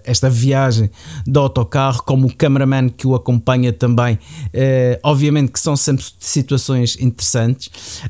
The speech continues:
Ahm, e depois ele sai, depois vai a um hotel onde está um casal que, que está,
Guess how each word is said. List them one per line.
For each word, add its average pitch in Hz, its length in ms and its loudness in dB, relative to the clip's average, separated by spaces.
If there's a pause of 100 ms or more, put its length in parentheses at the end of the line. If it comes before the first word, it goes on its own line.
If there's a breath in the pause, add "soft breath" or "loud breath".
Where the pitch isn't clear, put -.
(120)
Ahm, 123 880 2
e 139 80 -2
depois 156 320 -2
ele 147 120 2
sai, 156 500 2
depois 143 380 -2
vai 139 240 0
a 131 40 0
um 127 120 2
hotel 143 440 0
onde 131 240 2
está 143 160 0
um 135 180 2
casal 127 500 0
que, 120 460 -2
que - 60 -8
está, 117 520 -2